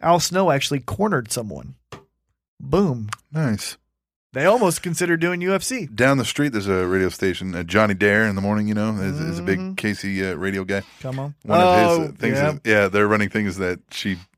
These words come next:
Speaker 2: she loves wrestling so much, and she banged Al Snow and, and J B L.
Speaker 1: J B L,
Speaker 2: <laughs>
Speaker 1: yeah. And they always ask the guy. So, like, I remember when, when we were waiting for Kofi Kingston before we did the show
Speaker 2: Yeah.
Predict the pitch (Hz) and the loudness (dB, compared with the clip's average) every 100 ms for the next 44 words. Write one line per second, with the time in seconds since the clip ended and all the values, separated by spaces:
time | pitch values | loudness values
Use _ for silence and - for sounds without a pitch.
0 | - 113 107 104 104 107 101 98 101 - | -8 0 2 2 2 0 -2 -6 -6 -6
1 | 95 98 87 95 104 98 104 98 120 107 | -8 -6 0 2 2 0 -2 -2 -4 -2
2 | 107 95 92 101 95 92 - 101 135 110 | -2 -4 -8 -10 -10 -8 -4 -2 0 2
3 | 147 156 143 127 156 151 143 - - 135 | 4 4 2 0 -2 0 0 -2 -6 -2
4 | 208 262 254 262 311 311 220 233 254 - | 0 2 4 4 4 2 2 2 2 -2
5 | - 190 196 214 262 208 120 - _ - | -6 -4 2 2 4 2 0 -6 _ 0
6 | 240 220 202 233 254 247 233 208 185 175 | 2 2 4 2 2 0 0 0 -2 -6
7 | 185 _ 175 165 175 180 175 160 143 - | -12 _ -6 -2 0 2 0 -2 -8 0
8 | 196 180 139 185 208 - 135 131 151 175 | 0 0 -4 -4 -4 -4 -6 -6 -4 -2
9 | 160 139 147 165 175 196 208 226 110 107 | 0 0 0 0 -2 0 -2 2 6 6
10 | 87 | 4